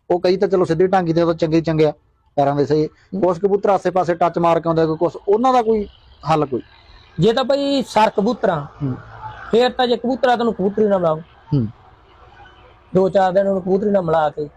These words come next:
Speaker 1: ਤੇ ਬਾਹਰ ਰੱਖੋ ਜਾਲ ਤੇ ਉਹਨੂੰ, ਕਬੂਤਰੀ ਨੂੰ?
Speaker 2: ਹਾਂ, ਕਬੂਤਰੀ ਉਹ ਜਿਹੜੇ, ਜਿੱਥੇ ਆਪਾਂ ਛਤਰੀਆਂ ਲਾਉਂਦੇ ਆ, ਜਾਲਾਂ ਵਾਲੇ ਪੋਰ ਬਣੇ ਹੁੰਦੇ ਆ, ਉੱਤੇ ਉਸੇ ਕਬੂਤਰੀ ਨਾਲ ਮਿਲਾ ਕੇ ਜਾਲ 'ਚ ਟੰਗ ਦਿਓ ਉਹਨੂੰ।
Speaker 1: ਹੂੰ।
Speaker 2: ਜਾਂ ਛਤਰੀ ਤੇ ਕਬੂਤਰ ਨਾਲ, ਕਬੂਤਰੀ ਨਾਲ ਬੰਨ੍ਹ ਦਿਓ।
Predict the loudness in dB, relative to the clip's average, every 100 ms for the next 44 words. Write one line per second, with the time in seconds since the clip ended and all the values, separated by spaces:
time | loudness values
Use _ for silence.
0 | -20 -14 -4 0 2 2 2 2 4 4
1 | 2 -2 0 0 0 -2 -2 0 0 -2
2 | -2 -2 2 2 2 2 0 -2 0 0
3 | 0 0 0 0 0 0 2 0 0 0
4 | 0 0 -2 -4 -8 -10 -14 -20 -20 -8
5 | -4 2 2 2 0 0 0 0 2 2
6 | 2 2 -2 -4 -14 -20 -2 2 2 2
7 | -2 -4 -2 -2 -2 -6 -2 -2 -2 -2
8 | 0 0 2 2 2 0 -2 0 0 2
9 | 0 0 0 0 0 0 0 -2